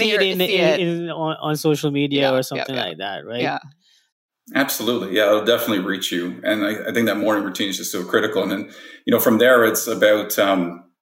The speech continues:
Speaker 3: uh, really, I've got a routine of essentially working, uh, on my business as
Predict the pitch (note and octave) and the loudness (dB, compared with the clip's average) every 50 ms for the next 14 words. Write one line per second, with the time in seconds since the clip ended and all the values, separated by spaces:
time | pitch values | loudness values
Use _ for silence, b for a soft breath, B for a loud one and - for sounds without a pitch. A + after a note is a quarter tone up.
0 | _ _ _ _ _ _ _ _ _ _ _ _ _ - G2+ G2 G2 G2 G2 - | _ _ _ _ _ _ _ _ _ _ _ _ _ 2 4 6 6 6 4 4
1 | A2 A2 A2 A2 G#2+ G#2+ F#2 - - G#2+ G#2 G#2 G#2+ G#2+ G#2+ - - G#2 G#2 G#2+ | 4 4 4 4 4 2 2 4 4 2 4 2 0 -2 -4 -4 -4 -2 -2 0
2 | G#2 G2+ - F#2 G2 G2 G2 G2 G2 F#2+ G2 F#2+ - - G2+ G2 G2 F#2+ - F#2+ | 0 0 2 2 2 2 2 2 0 -2 -4 -4 -2 -2 -2 -2 -2 -4 -6 -4
3 | G2+ G2 F#2+ F2+ G2+ G2+ - - G#2+ G#2 G2 G2 G2 F#2+ G2+ F#2+ F#2+ F#2+ F#2 F#2 | -4 -4 -4 -4 -6 -8 -6 -4 -4 -2 -2 -2 -4 -2 -2 -2 0 0 0 0
4 | F#2 - - G2+ G2 G2+ G2+ G2 - G#2+ G2+ F#2 - G#2 - - - - - - | 0 0 0 0 2 0 -2 -2 -2 -2 -4 -2 -4 -4 -4 -4 -6 -8 -10 -12
5 | - - - - - | -16 -14 -12 -12 -12